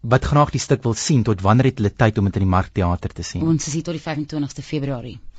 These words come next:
Speaker 1: En dan planne volgende van daar?
Speaker 2: Ons is vyf dae terug in die Kaap en dan gaan ons vir twee en 'n half maande Londen toe. Ons speel by die Riverside Studios. En die toer wat volg is onder andere Hong Kong, Nieu-Seeland,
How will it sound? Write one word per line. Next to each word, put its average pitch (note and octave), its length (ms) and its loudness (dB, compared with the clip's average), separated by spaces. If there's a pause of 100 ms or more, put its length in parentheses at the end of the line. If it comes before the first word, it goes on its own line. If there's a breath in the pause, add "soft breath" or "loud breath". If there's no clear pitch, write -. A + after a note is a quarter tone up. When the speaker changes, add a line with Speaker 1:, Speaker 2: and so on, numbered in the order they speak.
(360 loud breath)
Speaker 1:
En C3+ 160 6
dan - 160 6
planne D#3+ 320 4
volgende F3+ 760 0
van B2+ 220 0
daar? B2 320 2
Speaker 2:
Ons - 320 -4
is - 120 -6
vyf F#3+ 260 0
dae F3 100 0
terug F3+ 240 -4
in E3+ 80 2
die - 120 -8
Kaap F#3+ 200 0
en E3 80 10
dan D#3 160 0
gaan D#3+ 160 0
ons D#3 160 -4
vir D3+ 100 -10
twee E3+ 140 -4
en E3 60 2
'n D3+ 80 2
half C#3+ 100 -4
maande D3+ 480 0
Londen D#3+ 380 0
toe. G3 300 -6 (100)
Ons - 180 -8
speel E3 160 -4
by D3+ 80 -4
die D3 160 -2
Riverside D3+ 480 -4
Studios. F3 680 -4 (560 loud breath)
En D3+ 480 0
die D#3+ 320 -6 (100)
toer F3+ 380 0
wat D#3+ 200 -2
volg E3+ 460 -2 (300)
is D#3 160 -6
onder D#3 220 0
andere D#3 360 2
Hong D3+ 120 2
Kong, D3 440 0 (260 soft breath)
Nieu-Seeland, C#3 800 -4